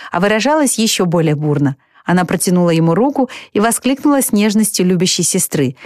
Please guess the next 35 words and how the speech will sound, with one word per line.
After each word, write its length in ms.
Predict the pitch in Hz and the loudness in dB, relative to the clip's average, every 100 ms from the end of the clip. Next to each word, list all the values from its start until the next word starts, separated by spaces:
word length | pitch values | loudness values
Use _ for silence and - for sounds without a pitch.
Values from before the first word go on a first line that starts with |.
| - | -6
«Милый 380 | - 320 339 311 - | 0 2 2 0 0
Эдвард, 480 | 330 302 202 254 - - - | 0 0 0 -4 -6 -20 -2
вот 280 | 226 403 - | 0 2 0
счастливая 500 | 339 330 311 262 254 | 0 0 2 2 2
минута! 480 | 269 269 254 185 147 - - | 2 2 2 0 -4 -10 -2
Она 240 | 226 254 | 0 2
почти 420 | 240 226 - 370 | 0 -2 0 0
искупает 520 | 349 302 226 269 262 | 0 -2 0 0 0
всё 200 | - - | -2 -2
остальное!» 640 | 233 - 226 214 190 156 143 _ _ _ _ _ - | -2 0 2 2 2 0 -2 _ _ _ _ _ -2
Эдвард 340 | 277 226 233 | 0 0 0
попытался 480 | 220 240 247 247 240 | -2 0 0 0 -2
ответить 480 | - 233 269 254 202 | -2 -2 0 0 0
должным 420 | 269 262 226 254 | 2 2 2 2
образом 360 | 247 165 160 160 | 2 0 0 2
на 80 | |
её 260 | 170 180 190 | 2 2 0
искренность, 720 | 202 262 - 214 180 160 - - - - - | 2 0 0 0 2 0 -2 -12 -20 -20 -2
но 100 | 202 | 0
на 100 | 226 | 2
глазах 400 | 226 240 262 - | 2 0 -2 -2
таких 280 | 208 240 233 | -2 -2 -2
свидетельниц 760 | - 214 302 294 196 156 - - - - | 0 2 2 2 2 2 -2 -8 -16 -2
он 180 | 240 | 2
не 80 | 254 | 2
осмелился 560 | 226 - 220 226 214 196 | 0 0 0 2 0 -2
сказать 420 | - 165 170 165 | -2 -2 0 -2
и 40 | |
половину 440 | 156 151 147 151 147 | -2 0 0 0 0
того, 220 | 147 180 | 0 -2
что 220 | 196 - | -2 -4
чувствовал 480 | - 170 - 151 143 | -4 -4 -4 -2 0
на 160 | 143 139 | 0 0
самом 340 | 139 139 139 | 0 0 0
деле. 380 | 127 131 123 | 0 -2 -4